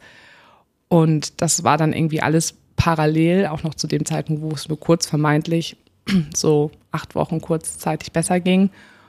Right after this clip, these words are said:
Und dann brach halt alles zusammen und man dachte wirklich, wie soll das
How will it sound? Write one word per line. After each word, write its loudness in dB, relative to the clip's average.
Und 2
dann 0
brach 4
halt 0
alles -2
zusammen 2
und -4
man -2
dachte -4
wirklich, -6
wie -4
soll 0
das -4